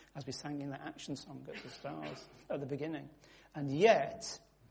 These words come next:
he was able to, he wasn't afraid to wash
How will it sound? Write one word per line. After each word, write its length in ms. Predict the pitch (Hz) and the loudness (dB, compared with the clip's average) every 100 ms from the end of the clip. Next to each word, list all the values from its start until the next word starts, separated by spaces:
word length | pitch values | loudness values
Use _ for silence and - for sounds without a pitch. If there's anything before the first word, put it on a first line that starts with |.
| - - - - - | -20 -20 -20 -20 -12
he 100 | - | -4
was 160 | 143 143 | 0 4
able 400 | 156 175 156 127 | 4 4 0 -4
to, 340 | - 139 131 | -6 -6 -4
he 140 | 127 139 | -2 2
wasn't 300 | 160 156 151 | 2 2 0
afraid 420 | - 180 185 135 - | 4 4 6 2 -2
to 120 | - | -2
wash 500 | 135 180 143 113 - | 8 10 8 6 -8